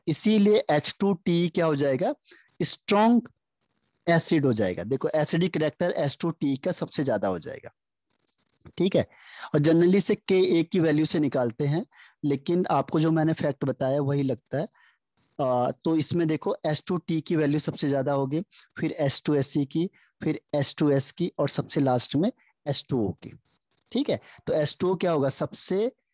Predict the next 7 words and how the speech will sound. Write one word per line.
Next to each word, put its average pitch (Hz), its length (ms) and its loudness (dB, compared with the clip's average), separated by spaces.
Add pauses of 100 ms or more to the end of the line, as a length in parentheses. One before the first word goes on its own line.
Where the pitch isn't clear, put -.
(280)
weak 160 420 -4
होगा 120 340 -6 (440)
acidic 151 460 -2
strength - 460 -6
में। 85 120 -16 (680)
क्लियर 165 240 4
हुआ? 190 200 4